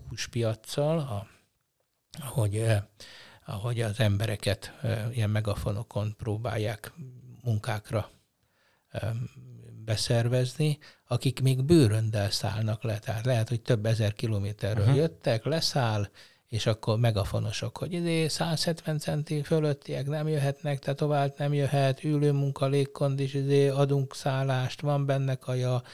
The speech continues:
Speaker 1: ennyi szünet. És akkor így indul az egész, ez a, ahogy, ahogy az embereket viszik el aztán buszokkal be a, ezekbe a szalaggyárakba.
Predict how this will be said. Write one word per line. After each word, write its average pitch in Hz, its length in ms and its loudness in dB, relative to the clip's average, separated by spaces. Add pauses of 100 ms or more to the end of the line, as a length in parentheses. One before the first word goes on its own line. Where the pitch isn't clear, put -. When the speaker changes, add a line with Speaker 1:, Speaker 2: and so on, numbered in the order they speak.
(300)
Speaker 1:
ennyi 147 320 2
szünet. 127 420 -2 (460)
És - 80 -10
akkor 135 140 -2
így 120 220 2
indul 127 320 4
az 107 140 0
egész, 160 380 0
ez 107 120 -2
a, 113 220 -6 (180)
ahogy, 113 320 -2
ahogy 113 240 0
az 110 100 0
embereket 110 580 0
viszik 110 400 -6
el 110 80 -8
aztán 113 420 -8
buszokkal 110 600 -4
be 107 180 -2
a, 113 260 -6
ezekbe 113 400 -2
a 107 60 -6
szalaggyárakba. 117 1000 0